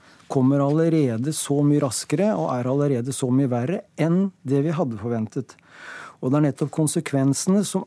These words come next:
er så vanskelig å forstå. Altså, vi ser det været vi har ute nå. Vi ser at det blir elendige avlinger, altså, i, i, i vår egen matproduksjon. Vi ser at det så, er sånn over hele Nord-Europa.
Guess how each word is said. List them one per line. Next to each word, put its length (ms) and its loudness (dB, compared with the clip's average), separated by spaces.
er 180 -4
så 160 -4
vanskelig 460 0
å 160 -4
forstå. 400 0
Altså, 220 -4
vi 80 2
ser 280 2
det 120 0
været 240 0
vi 60 2
har 100 2
ute 260 2
nå. 440 2
Vi 100 2
ser 380 0
at 140 -2
det 260 0
blir 280 2
elendige 720 2
avlinger, 480 2
altså, 480 0
i, 80 0
i, 540 4
i 40 4
vår 280 2
egen 180 4
matproduksjon. 800 0
Vi 100 0
ser 280 0
at 80 -4
det 100 -8
så, 140 -2
er 160 -2
sånn 260 0
over 140 0
hele 320 0
Nord-Europa. 800 0